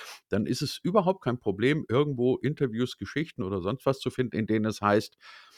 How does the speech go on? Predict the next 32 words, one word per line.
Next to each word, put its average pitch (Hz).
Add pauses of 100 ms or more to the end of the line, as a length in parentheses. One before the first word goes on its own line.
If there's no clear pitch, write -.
(320)
das -
ist 131
schon 113
sehr 110
komplex, -
mit -
denen 73
zu -
arbeiten, 80
weil 98
sie, 110
was 110
weiß 110
ich, 120
mehr 131
an 120
Work-Life-Balance 101
denken, 98
weil 160
sie 143
dies -
und 98
das 104
und 98
jenes 190
nicht 127
wollen, 131 (260)
weil 131
sie 180
also 123
kurz -
zusammengefasst, 117